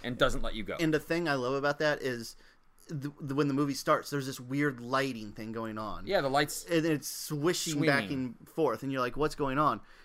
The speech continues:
Speaker 2: And then it's so great because then you see this flashback of, um, the psychiatrist, the scientist is in there, and the guy wakes up and he wasn't supposed to, and you see Kiefer Sutherland hit his hand against this lamp,
Speaker 1: And that's
Speaker 2: and
Speaker 1: what's
Speaker 2: it starts
Speaker 1: causing it to
Speaker 2: swinging.
Speaker 1: switch.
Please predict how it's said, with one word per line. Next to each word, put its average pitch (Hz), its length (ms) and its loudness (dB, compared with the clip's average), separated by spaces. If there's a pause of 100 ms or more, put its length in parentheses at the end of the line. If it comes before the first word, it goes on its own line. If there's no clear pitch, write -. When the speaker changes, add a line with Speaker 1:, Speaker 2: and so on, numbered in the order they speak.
(160)
Speaker 2:
And 160 180 4
then 160 100 4
it's 135 160 -2
so 139 640 2
great 135 420 0
because 131 300 -4
then 139 140 0
you 131 80 -4
see 135 160 -6
this 120 200 -4
flashback 131 640 0
of, 113 240 -2 (340)
um, 113 440 0 (400)
the 135 180 -4
psychiatrist, 139 680 0
the 117 240 -4
scientist 165 560 0
is 127 120 -6
in 151 160 4
there, 104 300 -6 (460)
and 131 440 0
the 147 80 0
guy 147 200 6
wakes 139 240 2
up 147 160 4
and 131 60 -4
he 131 60 0
wasn't 131 240 -2
supposed 156 360 0
to, 113 340 -4
and 139 120 -4
you 131 60 -2
see 135 140 -8
Kiefer 127 260 -6
Sutherland 123 460 -2 (180)
hit 170 160 2
his 139 140 -2
hand 156 260 -2
against 131 280 -6
this 107 160 -10
lamp, 127 420 -4 (180)
Speaker 1:
And 117 80 -6
that's 147 120 2
Speaker 2:
and 165 80 4
Speaker 1:
what's - 120 0
Speaker 2:
it - 40 -2
starts 123 280 6
Speaker 1:
causing 117 120 -2
it 87 60 -8
to 147 100 -6
Speaker 2:
swinging. 151 400 2
Speaker 1:
switch. - 60 -16